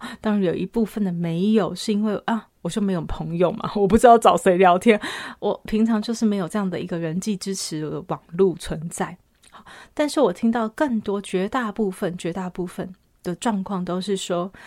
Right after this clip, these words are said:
，“哎呀，谁有责任义务要一直听你的负面情绪啊？你怎么可以把负面情绪一直往人家身上倒？你知道这样是不道德的。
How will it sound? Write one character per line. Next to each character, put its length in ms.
，“哎 120
呀， 100
谁 240
有 160
责 220
任 200
义 160
务 140
要 160
一 80
直 140
听 280
你 40
的 120
负 160
面 220
情 180
绪 240
啊？ 160
你 120
怎 120
么 120
可 160
以 40
把 200
负 120
面 200
情 180
绪 140
一 80
直 120
往 220
人 140
家 120
身 240
上 200
倒？ 340
你 100
知 160
道 160
这 120
样 100
是 100
不 180
道 280
德 300
的。 380